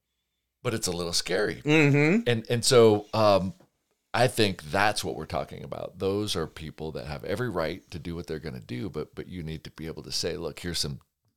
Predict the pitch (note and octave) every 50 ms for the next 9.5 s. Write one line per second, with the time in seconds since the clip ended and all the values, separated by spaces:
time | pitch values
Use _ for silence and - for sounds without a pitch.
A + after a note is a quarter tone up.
0 | _ _ - F2 D#2+ D#2+ - - - - D2 C2+ C#2 C2 - - - - - -
1 | - _ _ E2+ D2+ C#2+ - D2 C#2 - _ - E2+ D#2+ D#2 C#2 D2+ C#2+ - D2+
2 | D#2 D#2 - - - - C2+ - _ _ - - - - - D2 C#2+ D#2 - -
3 | - - - F#2+ A#2 A#2 E2+ C#2+ B1+ B1+ C2+ - _ _ _ _ _ _ - F2
4 | - - - C#3 G#2+ E2+ - D2+ C#2 C2 E2+ F#2+ G#2+ - - F2 D#2 - - D2
5 | - D2+ - C#2 C2 C#2 C#2+ D2 - D#2 D#2 E2 - - - _ E2+ F2+ F2 -
6 | D2+ D2 C#2+ C#2+ C#2 - - - - _ _ _ _ _ - - - - - E2+
7 | D2+ D2 - - D#2+ C#2+ F#2 F#2+ G#2 G#2 F#2 E2+ - A2+ A#2 F#2+ E2+ D#2 D2+ D#2+
8 | F2+ E2 E2+ E2+ D#2+ C#2 B1+ C2+ - - - F2 E2+ - - E2+ F2+ D#2+ - F#2
9 | E2+ E2+ F2+ A2+ - - D#2+ D2 E2 -